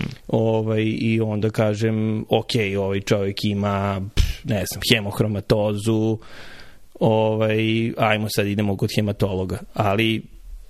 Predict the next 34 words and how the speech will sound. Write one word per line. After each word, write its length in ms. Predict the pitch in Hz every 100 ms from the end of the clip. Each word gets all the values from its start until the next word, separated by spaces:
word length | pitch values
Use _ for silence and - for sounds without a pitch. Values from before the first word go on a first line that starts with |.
| - - 135 -
sve 160 | - 120
dotle 380 | 120 117 113 120
je 60 |
do 120 | 117 120
mene, 300 | 120 113 98 - 120 117 113 123
u 100 | 120
svi, 320 | - 135 123
sav 320 | - 123 120
rak, 340 | 127 113 - -
raz-, 200 | 104 101 107 101
sve, 300 | - 110 101
svi, 340 | - 117 107 104
svi 180 | 123
kanceri 500 | 107 107 104 - 110
praktično, 840 | 107 107 101 113 - 113 113 110 - -
ja 260 | 113 113 110
radim 300 | 110 117 107
sve 180 | 117
do 160 | 110 117
biopsije, 680 | 110 110 107 104 - 113 98
znači, 440 | 98 95 117 101 - - - - - - -
u 200 | - - 110
principu 840 | 120 104 113 107 117 110 107 104 - _ _
dobit 380 | - 117 113 107
ću 120 | 117
nekog, 380 | 113 110 - 110
recimo, 380 | 104 104 - 104
ima 160 | 98 98
masu, 460 | 104 98 - -
masu 380 | 113 98 - -
na, 440 | 104 95 87 82 82
na, 280 | 92 92
na 160 | 92 95
plućima, 680 | - 127 123 127 117 110